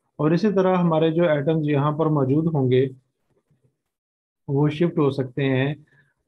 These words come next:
वो, अ, ई two state से ई नॉट में direct shift हो सकते हैं,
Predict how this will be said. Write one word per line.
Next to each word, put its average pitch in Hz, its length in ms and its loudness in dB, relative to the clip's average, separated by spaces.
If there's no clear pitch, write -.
वो, 147 460 2
अ, 131 160 2
ई 147 240 0
two 165 240 2
state 147 360 0
से 147 500 -2
ई 147 40 0
नॉट 143 280 2
में 147 140 0
direct 127 300 0
shift 147 240 -4
हो 160 100 0
सकते 160 300 -4
हैं, 175 320 0